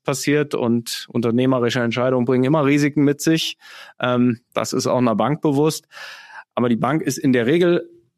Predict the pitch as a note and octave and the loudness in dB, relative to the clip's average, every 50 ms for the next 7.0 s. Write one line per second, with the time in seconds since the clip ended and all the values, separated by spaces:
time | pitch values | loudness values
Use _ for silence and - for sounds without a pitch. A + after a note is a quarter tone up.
0 | _ _ - C#3+ C#3+ D#3 D#3+ E3+ E3 D3 - - C3+ B2 B2+ B2 B2 A#2+ A#2 - | _ _ 0 2 2 4 4 2 0 0 0 0 2 2 2 2 0 0 0 0
1 | B2 B2 A#2 A#2 A2+ - - B2+ B2+ B2 B2+ B2+ A#2+ - - C3+ C3+ C3+ B2+ C3 | 2 2 2 0 -2 -2 -2 0 2 2 2 2 0 -2 -4 -2 -2 0 2 4
2 | C#3+ C#3+ C#3+ D3+ E3 F3 D#3+ - F3+ F3 E3 - - _ - - - - C3 D3+ | 4 4 4 2 2 -2 0 0 -2 -2 -2 -6 -6 _ -6 -4 -2 0 2 2
3 | F3 E3+ - - - - B2 - - F3+ F#3 D#3 C#3 C#3+ C#3+ D3+ D#3 D#3 B2+ B2 | 2 0 -4 -8 -4 -4 -2 -2 -2 -2 -2 0 0 2 2 2 2 2 2 0
4 | D#3+ D#3+ - - C3 A#2 A2+ B2 B2 A2 - - D3 D3+ - - D3 C#3 C#3 C3+ | 0 -2 -2 0 0 0 0 0 -2 -4 -4 -4 -4 -4 -2 -2 -2 0 0 -2
5 | B2+ C3 - D3 D3 D3+ D3+ C#3+ B2+ A2+ - - A2 A#2+ C#3 C#3+ - F2+ - - | -4 -4 -4 -2 0 0 0 0 0 0 0 0 0 0 0 0 0 -2 -4 -6
6 | - - C3+ D#3 D#3+ - - B2+ B2 - - B2+ C3 C3 C3 B2+ B2 B2 B2 | -4 -2 -2 -2 -2 -2 -2 -4 -4 -2 -4 -2 0 0 2 2 0 -2 -4